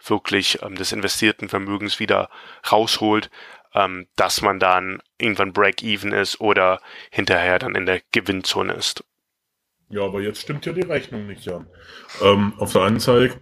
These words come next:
Speaker 2: Seite sagst du, neun von zehn gehen kaputt. Und wenn ich jetzt mal rechne, ich investiere in zehn Sta-, Startups und zahle in jedes tausend Euro ein.
Speaker 1: Richtig.
Speaker 2: Und das neun-, neunmal sind meine tausend Euro weg und das zehnte Mal bringen mir,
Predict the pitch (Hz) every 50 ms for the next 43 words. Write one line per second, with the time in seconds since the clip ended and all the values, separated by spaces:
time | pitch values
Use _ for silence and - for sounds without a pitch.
0 | - 101 98 - - 120 113 113 - - - 139 123 120 - - 123 113 113 104
1 | 107 110 110 - - 104 101 - - 120 107 104 104 101 117 107 98 101 98 -
2 | 95 - - 139 135 - - _ - - _ - - - - - - _ _ -
3 | 107 107 104 110 107 - - 107 101 95 98 104 104 - - 139 139 127 95 87
4 | - - 110 107 101 107 104 - - 117 107 104 98 95 92 - - 104 95 92
5 | 92 92 - - 95 90 - - - - - 101 95 104 - 139 151 147 - -
6 | - 104 107 104 104 - 127 110 104 107 104 104 101 107 107 107 - - - -
7 | - - 107 104 98 - 98 82 80 85 92 92 117 131 147 156 180 208 254 -
8 | - - - - - _ _ _ - - - - - - - - - - - -
9 | - 131 123 120 117 120 120 - - 117 113 110 - - - - - - 110 113
10 | 117 123 113 113 117 117 117 113 - - - - 120 117 117 120 117 113 113 113
11 | 113 110 - 120 110 113 107 107 104 - - 110 107 107 101 110 107 95 101 104
12 | 104 98 101 95 92 107 127 175 - - 143 135 123 - - - - 135 113 117
13 | 113 135 127 117 113 113 113 113 113 110 - 123 120 120 113 113 110 110 113 110
14 | 110 104